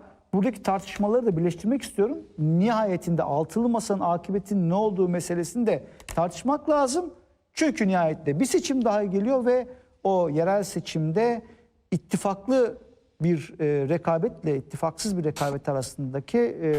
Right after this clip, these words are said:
fark özelinde. Ama siz şimdi mesela isimler vererek dediniz ki çeşitli, e, ittifaklar yaparak Kılıçdaroğlu, e, kendisi parti içerisindeki konumunu güçlü tuttu diyerek bazı isimler verdiniz. Ama mesela bir yandan da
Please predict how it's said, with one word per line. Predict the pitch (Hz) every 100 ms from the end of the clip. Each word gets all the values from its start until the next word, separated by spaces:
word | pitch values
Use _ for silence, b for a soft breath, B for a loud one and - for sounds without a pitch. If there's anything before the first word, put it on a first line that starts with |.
| 139
fark | - 185 -
özelinde. | 156 123 131 135
Ama | 311 254 - B B B
siz | - 247
şimdi | 240
mesela | 202 220
isimler | 214 214 - 226 226
vererek | 196 190
dediniz | 190 233
ki | 196
çeşitli, | 220 208 220 - 247 240 B B B -
e, | 170 165 165 160 160 160 170
ittifaklar | 214 - 214 214 247
yaparak | 202 - 156 156
Kılıçdaroğlu, | - 190 - 160 151 160 226 220 -
e, | 165 151 143 143 139
kendisi | 185 156 - -
parti | 156 143 -
içerisindeki | - 139 - 143
konumunu | - 151 170 165
güçlü | 160 202
tuttu | - - 143 113 B B -
diyerek | 156 208 214
bazı | 170 165
isimler | 170 208 220
verdiniz. | 170 147
Ama | 302
mesela | 269 196 190
bir | 311
yandan | 208 156 156 170
da | 269